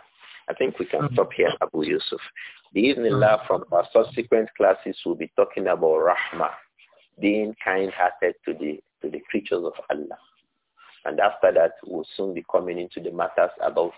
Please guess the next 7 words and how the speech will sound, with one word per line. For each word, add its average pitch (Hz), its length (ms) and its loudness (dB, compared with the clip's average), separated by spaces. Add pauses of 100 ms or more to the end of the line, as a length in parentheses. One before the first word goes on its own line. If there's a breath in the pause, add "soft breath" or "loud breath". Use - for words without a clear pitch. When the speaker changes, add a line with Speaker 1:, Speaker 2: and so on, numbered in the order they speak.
Speaker 1:
our 76 340 2
neighbors. 78 440 -4 (1200)
Bismillah. 73 680 -4
These 101 180 -2
are 82 180 2
the - 80 -4 (140)
two 95 300 -4